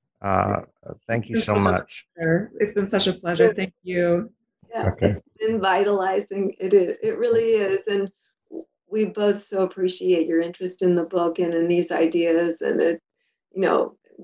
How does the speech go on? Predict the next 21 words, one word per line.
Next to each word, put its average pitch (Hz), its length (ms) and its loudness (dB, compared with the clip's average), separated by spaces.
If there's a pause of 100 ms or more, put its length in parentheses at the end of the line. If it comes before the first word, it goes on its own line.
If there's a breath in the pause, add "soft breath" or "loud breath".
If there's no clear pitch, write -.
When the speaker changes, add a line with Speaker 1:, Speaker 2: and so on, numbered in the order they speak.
(340)
Speaker 3:
his - 240 4 (220)
book 160 260 0
brings 165 340 0
us 165 340 0 (560)
joy 175 640 0
and 170 160 -4
also 170 580 0 (160)
makes 196 320 -2
it 220 140 -6
feel 202 220 -2
alive, 220 520 2 (120)
because 175 580 -2 (460)
in 180 80 -10
the 185 80 -2
midst 185 360 0
of 180 220 -2 (220)
all 185 360 0
the 160 100 -12
horror 175 560 0
and 170 280 -2
trauma, 180 520 0